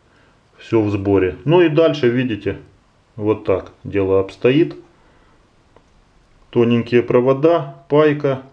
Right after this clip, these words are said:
такая вот. Это, я так понял, антенна радиомодуля, свернутая. В общем-то, может, если ее вывести в отверстие сюда,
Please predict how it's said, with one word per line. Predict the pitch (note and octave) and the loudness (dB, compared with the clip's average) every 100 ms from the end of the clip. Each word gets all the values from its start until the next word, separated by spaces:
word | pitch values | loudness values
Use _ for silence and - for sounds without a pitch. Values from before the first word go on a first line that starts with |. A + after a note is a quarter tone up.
| _ _ _ _ _ _ _ _ _ - | _ _ _ _ _ _ _ _ _ -4
такая | B2+ B2+ B2+ B2 A#2+ | -4 2 2 4 2
вот. | A#2 A#2 A2+ - - _ _ _ _ _ _ _ _ _ _ _ _ | 2 -2 -4 -16 -20 _ _ _ _ _ _ _ _ _ _ _ _
Это, | A#2+ C3 C3 B2 | 0 0 4 4
я | A#2+ A#2+ | 4 2
так | B2 A#2+ | 0 0
понял, | B2+ A#2+ A#2+ A2+ - _ _ _ _ _ _ _ _ - | 0 2 2 0 -6 _ _ _ _ _ _ _ _ -2
антенна | C3 C3+ E3 F3 F3 E3 | -2 2 2 2 0 -2
радиомодуля, | D3 D#3 D3+ D#3 D#3 D#3 D3+ C#3+ C#3+ C3 C3 _ _ _ _ _ _ _ _ _ _ _ _ _ | 0 0 2 0 0 0 -2 -2 -6 -6 -8 _ _ _ _ _ _ _ _ _ _ _ _ _
свернутая. | - - - A#2+ B2+ B2 B2 A#2 A#2+ A#2 A2+ - _ _ _ _ _ _ _ _ _ - _ - - _ _ _ - - _ - | -20 -18 -4 4 4 4 0 0 0 0 -2 -10 _ _ _ _ _ _ _ _ _ -20 _ -20 -20 _ _ _ -20 -20 _ -10
В | G#2+ | -6
общем-то, | G#2 A#2 G#2+ A2 | -4 -4 -2 -2
может, | A2 G#2 G#2+ | 0 -2 -2
если | A2 G#2 A2 | -2 -2 0
ее | G#2+ G#2+ A2 | 0 2 2
вывести | G#2+ A2+ G#2+ G#2 - | 4 2 0 -4 0
в | G#2+ | 0
отверстие | A2+ A#2 C3+ C3+ - B2 A2+ | 0 0 0 0 -2 -2 -2
сюда, | - A2+ A#2 A2 - | -4 -2 -2 -2 -8